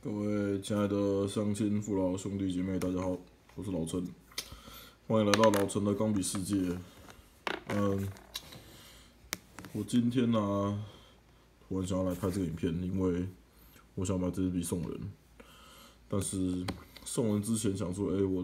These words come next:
既然还没有拍介绍他的影片，所以想说就来拍一下好了。好，首先各位可以看到，这是一支英雄的笔，中国制的，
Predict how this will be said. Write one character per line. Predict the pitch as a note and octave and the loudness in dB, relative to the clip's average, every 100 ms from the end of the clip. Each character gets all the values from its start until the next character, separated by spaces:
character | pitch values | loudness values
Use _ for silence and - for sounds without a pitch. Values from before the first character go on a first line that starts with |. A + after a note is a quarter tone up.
| - | -4
既 | G#2+ | -2
然 | F#2 | -2
还 | F#2+ | -2
没 | F#2 | -2
有 | F2+ | -2
拍 | F2+ | -2
介 | F2+ F#2+ | -2 -2
绍 | F2+ F2+ | -2 -2
他 | F2+ | -2
的 | |
影 | - - | -4 -6
片， | E2+ D#2 - - - - - - - - | -6 -6 -10 -18 -20 -20 -20 -20 -20 -18
所 | - F#2+ | -2 2
以 | F#2 F2 F#2+ - - - - - - - | 2 2 -4 -14 -20 -20 -20 -20 -20 -14
想 | - | -8
说 | F#2 | -4
就 | G2 | -2
来 | F#2 | -2
拍 | - | -2
一 | D#2+ | -4
下 | E2 | -4
好 | D2 | -6
了。 | - - - - - - - - | -10 -16 -20 -20 -20 -20 -10 -2
好， | |
首 | A#2+ B2+ | 4 6
先 | C#3 C#3+ | 6 8
各 | D3+ | 10
位 | C#3+ | 10
可 | C3+ | 10
以 | C3 | 6
看 | C#3 B2+ | 4 4
到， | A#2+ A#2+ | 6 4
这 | A#2+ | 4
是 | A#2+ | 4
一 | A#2+ | 4
支 | A#2 | 4
英 | A#2 A2+ A2+ A#2 | 2 2 2 0
雄 | - - | 0 -2
的 | D#2 | -4
笔， | - A#2 - - - - - - | -4 -8 -10 -18 -20 -20 -20 -8
中 | - A2 | -2 0
国 | F#2 D#2 | 0 -2
制 | - G2 | -2 -2
的， | D#2+ | -2